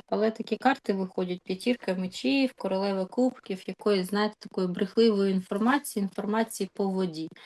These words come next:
Ну, королева кубків, вона така, а, актриса трошки, знаєте, вона десь може нагнітати, тобто, ну, це, м. Чи готові росіянці вийти з Харківщини, Дніпропетровщини,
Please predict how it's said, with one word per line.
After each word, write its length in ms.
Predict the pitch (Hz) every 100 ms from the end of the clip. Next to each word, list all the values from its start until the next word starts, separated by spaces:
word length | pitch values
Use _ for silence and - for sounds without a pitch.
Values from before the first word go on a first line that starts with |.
| - - _ 285
Ну, 220 | 254 190 _ -
королева 380 | 262 311 381 302
кубків, 420 | 254 - 214 -
вона 160 | 214 196
така, 280 | 185 - 175 180 190 214
а, 380 | - - -
актриса 500 | 233 - 190 175 -
трошки, 460 | 180 180 175 - 196
знаєте, 420 | 196 202 196 -
вона 340 | 180 185 175 175
десь 220 | 180 -
може 280 | 185 180 180
нагнітати, 840 | 175 175 180 185 254 302 320 - 208
тобто, 400 | 196 185 - 190
ну, 120 | 208
це, 360 | 190 - 175 170 _ _ _ _ _ _ _ _ _ _
м. 180 | 165 175 - _ _ _ _
Чи 200 | - 185
готові 440 | 185 185 196 185
росіянці 640 | 208 185 202 190 185 - 185
вийти 360 | 185 196 -
з 60 | 185
Харківщини, 600 | - 190 185 190 - 185
Дніпропетровщини, 1120 | 185 185 196 185 185 190 190 - - 196 185